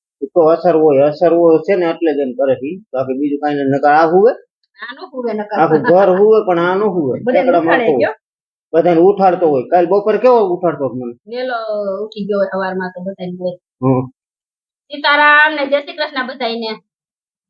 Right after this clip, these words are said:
Speaker 2: હું તો બે આજ નીંદર જ ના આવે છે.
Speaker 1: તો
Speaker 2: ઉઠવાનું
Speaker 1: દવા
Speaker 2: આવે.
Speaker 1: એવું લાગે લઈ આવજો.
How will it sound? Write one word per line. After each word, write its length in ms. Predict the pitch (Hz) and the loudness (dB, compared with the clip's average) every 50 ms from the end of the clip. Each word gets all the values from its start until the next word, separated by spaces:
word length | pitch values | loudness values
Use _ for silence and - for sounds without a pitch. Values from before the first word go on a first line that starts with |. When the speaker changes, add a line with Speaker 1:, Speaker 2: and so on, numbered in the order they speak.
| _ _ _ _ _ _ _ _ _ _ _ _ _ _ _ | _ _ _ _ _ _ _ _ _ _ _ _ _ _ _
Speaker 2:
હું 100 | 202 208 | -10 -8
તો 220 | 208 214 202 202 202 | -8 -8 -8 -4 -2
બે 160 | 220 233 240 | 0 0 0
આજ 420 | 226 214 226 214 196 190 190 202 208 | 0 -2 -4 -8 -8 -6 -6 -4 -2
નીંદર 640 | 202 202 196 190 190 208 247 285 294 311 302 294 | -2 0 0 0 0 0 0 0 2 2 2 2
જ 160 | 247 254 220 | 0 0 -2
ના 120 | 214 208 208 | -2 -2 -2
આવે 120 | 208 208 | -2 -4
છે. 200 | 208 202 185 185 | -4 -6 -8 -10
Speaker 1:
તો 680 | - _ _ _ _ _ _ _ _ _ _ _ _ - | -10 _ _ _ _ _ _ _ _ _ _ _ _ -6
Speaker 2:
ઉઠવાનું 440 | - - 160 160 147 135 127 135 | 0 2 4 4 4 4 2 4
Speaker 1:
દવા 200 | 147 175 190 190 | 4 4 4 6
Speaker 2:
આવે. 80 | 180 180 | 6 6
Speaker 1:
એવું 160 | 185 180 175 | 6 4 4
લાગે 240 | 180 190 185 165 160 | 4 4 4 2 2
લઈ 220 | 151 165 190 208 | 2 4 4 4
આવજો. 340 | 196 175 143 160 160 - - | 4 2 2 0 -2 -4 -6